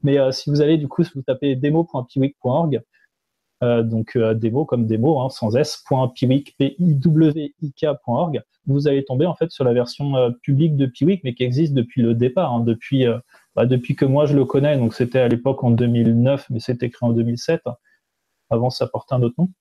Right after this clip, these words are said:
Euh, bah, en fait, vous pouvez directement jouer avec Piwik, exactement comme, euh, vous pouvez jouer aujourd'hui avec la démo de Google Analytics, hein. Si vous tapez démo Google Analytics, aujourd'hui, Google vous donne accès à,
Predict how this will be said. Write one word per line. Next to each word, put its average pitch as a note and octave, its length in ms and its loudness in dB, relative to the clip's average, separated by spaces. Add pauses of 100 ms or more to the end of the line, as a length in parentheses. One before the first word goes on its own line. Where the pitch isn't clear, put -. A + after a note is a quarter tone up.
(720)
Euh, A#2+ 220 2
bah, A2+ 120 0
en - 40 0
fait, F#3 200 0
vous C3+ 160 2
pouvez C#3+ 200 0
directement B2+ 480 -2
jouer D3 220 0
avec C3 260 -2
Piwik, E3 360 -2 (680)
exactement C#3+ 600 0
comme, C3+ 280 -2
euh, A2+ 340 2
vous B2 140 -2
pouvez B2+ 180 0
jouer C3+ 180 2
aujourd'hui C3 340 -2
avec B2 200 -4
la B2 100 0
démo C3 320 -2
de C3+ 60 -4
Google B2 280 0
Analytics, A#2+ 440 -2
hein. A#2 80 -6
Si - 140 -12
vous A#2 80 -4
tapez A#2+ 260 -2
démo B2+ 300 0
Google B2+ 280 -2
Analytics, B2 380 -4
aujourd'hui, A#2 320 -2
Google B2 380 -2
vous A#2+ 80 -16
donne A#2 160 0
accès A#2+ 280 -4
à, G#2+ 140 -2